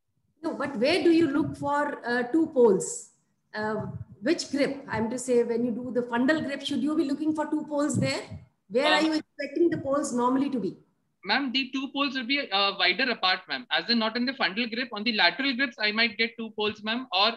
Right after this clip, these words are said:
Speaker 2: in the third grip, when I do, ma'am, I'll not get a sing-, uh, I will,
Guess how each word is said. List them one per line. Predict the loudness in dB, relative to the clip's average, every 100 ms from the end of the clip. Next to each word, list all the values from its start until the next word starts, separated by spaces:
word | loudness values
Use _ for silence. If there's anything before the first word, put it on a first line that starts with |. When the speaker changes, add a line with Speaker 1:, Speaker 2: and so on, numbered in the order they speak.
| -2
Speaker 2:
in | -4 0
the | 0 0 -2 -6
third | -2 0 0
grip, | -4 0
when | 0
I | 2
do, | 0 -4
ma'am, | -4 0
I'll | 0 0
not | -2 -2
get | -4 -2
a | -2
sing-, | -2 -4
uh, | -2 -2 -4 -6 -10 -6 -4 0
I | 2
will, | 2 0